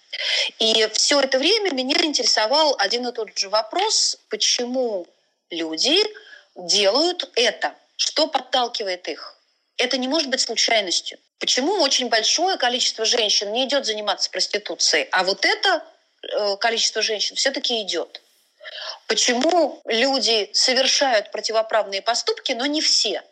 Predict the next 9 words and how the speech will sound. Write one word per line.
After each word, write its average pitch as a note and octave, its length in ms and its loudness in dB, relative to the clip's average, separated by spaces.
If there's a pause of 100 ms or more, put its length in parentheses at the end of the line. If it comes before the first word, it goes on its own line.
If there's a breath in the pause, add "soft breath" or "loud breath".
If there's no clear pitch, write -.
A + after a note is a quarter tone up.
(680)
Есть A3 200 -2
люди, D#4+ 200 0
которые A#3+ 360 0
никогда B3 360 0
в A#3 60 -4
жизни A3+ 300 -2
этого F#3 200 -8
не F3 160 -6
делают. - 500 -6